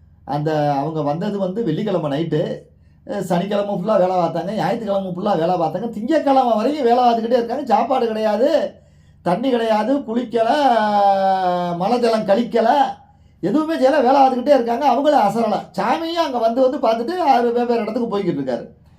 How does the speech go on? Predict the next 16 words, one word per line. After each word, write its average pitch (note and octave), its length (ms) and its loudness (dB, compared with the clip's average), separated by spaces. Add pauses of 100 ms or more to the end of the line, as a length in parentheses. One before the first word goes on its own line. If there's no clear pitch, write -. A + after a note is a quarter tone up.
(340)
நாங்களும் E4 600 2
சாமியோட A#3 640 2
போய்கிட்டே G#3 440 -2
வந்துக்கிட்டோம், G3 400 -2
இவங்களை F3+ 240 0
பார்த்துக்கிட்டு D#3+ 340 -2
இருக்கோம். A#2+ 400 -8 (400)
அப்புறம் F#3+ 300 -2
மூணு A3+ 180 -4
நாள் A3 240 0
கழிச்சு G3 460 -2
சாமி F#3 300 0
சொன்னாரு, E3 360 -2
"ஏப்பா, E3 480 0 (840)
உங்களுக்கு F3+ 520 0
பசிக்கலையா?" G3 600 2